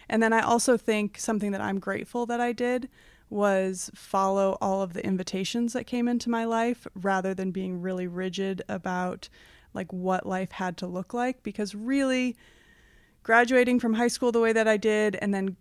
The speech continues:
I went to Santa Cruz for that cool little feminist studies program, and then honestly in the summers, and sometimes I would take quarters off, I was packing mules in the mountains of the wilderness and, like, living my life,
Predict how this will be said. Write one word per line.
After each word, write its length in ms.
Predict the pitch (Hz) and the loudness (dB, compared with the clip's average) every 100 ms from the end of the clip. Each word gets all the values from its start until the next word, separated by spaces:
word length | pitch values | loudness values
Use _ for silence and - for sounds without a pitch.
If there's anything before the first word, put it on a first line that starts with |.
| _ _ _ - - | _ _ _ -14 -2
I 180 | 214 240 | 0 2
went 200 | 254 233 | 2 2
to 200 | 233 220 | 0 0
Santa 320 | - 220 220 | 0 0 0
Cruz 380 | 220 226 226 214 | 0 0 0 -2
for 100 | 202 | -4
that 240 | 190 185 | -6 -6
cool 320 | - 254 254 240 | -6 -2 0 2
little 180 | 240 | 2
feminist 380 | 226 233 233 220 | 2 2 2 0
studies 280 | - 226 220 | 0 0 -2
program, 500 | - 220 214 220 214 | 0 0 2 2 2
and 140 | 202 208 | 2 2
then 260 | 208 214 - _ - | 2 -2 -6 _ -4
honestly 440 | 214 240 233 247 226 | -2 0 -2 -2 0
in 100 | 214 | 0
the 80 | |
summers, 500 | - 214 226 262 269 | 0 2 4 4 2
and 100 | 202 | 0
sometimes 300 | 196 214 226 | -2 0 0
I 80 | 226 | 0
would 100 | 208 | -2
take 220 | - 208 - _ - - | -2 -4 -4 _ -20 -6
quarters 380 | 214 208 196 | -2 0 0
off, 340 | 190 208 254 - - - - | 0 0 0 -4 -20 -14 -2
I 140 | 202 | 2
was 300 | 247 254 - - - | 2 2 -2 -10 0
packing 360 | 214 220 220 | 0 4 2
mules 280 | 208 214 208 | 4 2 2
in 80 | 208 | 2
the 80 | 190 | 2
mountains 360 | 190 - 180 | 0 -2 -2
of 80 | 175 | -4
the 80 | 180 | -2
wilderness 600 | 190 185 185 190 196 - | 0 2 0 -2 -4 -2
and, 160 | 196 | -2
like, 220 | 190 190 208 | -2 -2 -6
living 760 | 190 202 226 226 202 220 220 | -4 4 8 8 6 4 4
my 240 | 202 190 185 | 2 -2 -4
life, 460 | 180 190 269 320 | -4 -2 -2 -2